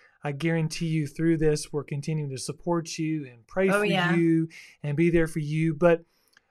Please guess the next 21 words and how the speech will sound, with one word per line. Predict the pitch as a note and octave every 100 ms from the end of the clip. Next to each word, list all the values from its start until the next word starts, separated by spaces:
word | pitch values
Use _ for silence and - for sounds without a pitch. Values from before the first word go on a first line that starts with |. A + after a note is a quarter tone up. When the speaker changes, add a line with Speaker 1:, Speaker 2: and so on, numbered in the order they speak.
| _
Speaker 1:
also | E3+ G#3+ - G3
as | E3+ D3+
a | D3
Christian, | - G#3+ A3 - E3
what's | D3+ C#3+
amazing | D3 C#3+ E3+ F#3+ E3+
is | D3+ B2+
that | C#3+ C#3 - _ _
though | C#3+ C3+ F3 F#3
the | D#3+
world | C3+ C#3+ D#3 F3
can | F3 D3+
be | D3
ripped | C3 C3+ D3 -
from | F3
us, | F#3+ A3 A3 - - _ _ _ _ -
that | D#3
we | D3 D#3
Speaker 2:
Mm-hmm. | G#3 A3+
Speaker 1:
still | E3+ D#3
have | C#3 D#3+ D#3+ E3 D#3 D3 C3+ -